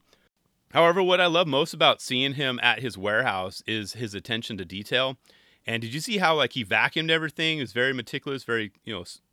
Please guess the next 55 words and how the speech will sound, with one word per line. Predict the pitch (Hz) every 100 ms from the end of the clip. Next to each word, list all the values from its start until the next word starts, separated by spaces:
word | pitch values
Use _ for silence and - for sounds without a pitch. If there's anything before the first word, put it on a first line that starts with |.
| _
cautious | - 127 135 135
about | 110 101 87
where | 113 127
he | 131
did. | 131 127 - -
And | 127
even | 151 98
double-checked | 110 117 117 - 101 139 -
at | 117
seven | - 127 98
twenty. | - 98 104 156
He | 147
kinda | - 147
looked | 104 117 -
back. | 90 113 160 -
He | -
looked | 113 -
back | 127 -
twice, | - 135 92 -
actually. | 90 - 76 _ _ _ _ _
It's | -
all | 135 170
about | 196 190 196
the |
details. | 175 151 185 170 104 - - - _ _ _
All | 113 139 147
about | 135 135 135
the |
details. | 117 117 - 78
He | 110
confirmed | - 113 123 123
that | 113 -
twice, | - 110 95 -
that | -
it | 92
was | 87
good | - 113
to | 117
go | 107 95 92 - _ _ _ _
from | - 80
dust | 104 101 107 -
and | 80
dirt. | - 92 107 _ _ _ _
And | 92 101
even | 160 202
the |
fact | - 151 147
that | 139
he | 127
had | 127
to | 107
lace | 101 110
up, | 113 -
like, | 92
some, | - 87